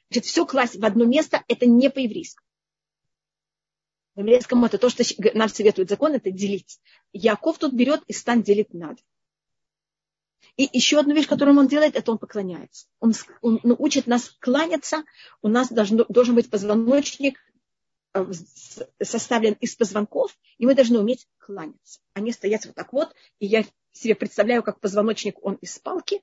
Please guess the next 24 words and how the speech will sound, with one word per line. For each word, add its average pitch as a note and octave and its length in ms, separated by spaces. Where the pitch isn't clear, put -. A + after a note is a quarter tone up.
понимаете, A#3 360
он A3 80
не A3 80
может, B3 240
он G#3+ 80
не A3 80
имеет A3+ 180
позвонков, G#3 460
и A#3 40
он G#3 80
не G3+ 80
может A3+ 260
кланяться. - 600
И A#3 100
Яков C4 640
тут - 280
учит C4 280
нас A3+ 160
всех - 220
кланяться, G4+ 480
и - 100
сам C#4 320
тоже C#4+ 240
кланяться. - 560